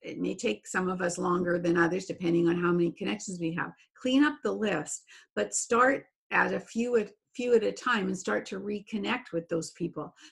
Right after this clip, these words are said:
Because, again, you, uh, do you even know some of them? Maybe you just clicked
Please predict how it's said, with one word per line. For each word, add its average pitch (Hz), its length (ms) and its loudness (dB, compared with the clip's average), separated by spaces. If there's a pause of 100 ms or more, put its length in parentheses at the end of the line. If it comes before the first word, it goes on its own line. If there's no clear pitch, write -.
Because, 190 540 -4 (680)
again, 185 520 0 (280)
you, 196 240 -8 (160)
uh, 151 200 -10
do 202 100 -6
you 220 120 2
even 202 240 0
know 180 200 4
some 240 240 -2
of 240 100 -2
them? 269 160 6
Maybe 196 220 2
you 214 140 2
just - 260 -2
clicked - 300 -4